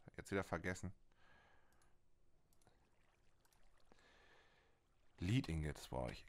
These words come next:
Kacke. Ich meine, alles leer. Nein, nicht Lead. Nein, nicht aus Lead. Doch, muss ich doch aus Lead bauen. Okay. Ich dachte schon.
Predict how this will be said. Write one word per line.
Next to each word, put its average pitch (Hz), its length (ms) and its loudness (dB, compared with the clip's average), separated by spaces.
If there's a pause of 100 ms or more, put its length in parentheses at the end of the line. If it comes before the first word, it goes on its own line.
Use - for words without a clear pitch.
Kacke. - 420 -2 (2000)
Ich 85 60 2
meine, 98 380 10
alles 120 240 6
leer. 87 360 10 (840)
Nein, 110 200 12
nicht 165 160 12
Lead. 143 260 12
Nein, 165 460 12
nicht 160 180 6
aus 110 200 10
Lead. - 100 -8 (960)
Doch, 101 160 8
muss 85 160 6
ich - 60 -4
doch 98 180 6
aus - 140 -6
Lead 76 160 -6
bauen. 57 200 0 (120)
Okay. - 180 -2 (1000)
Ich 147 200 12
dachte 101 260 12
schon. - 160 2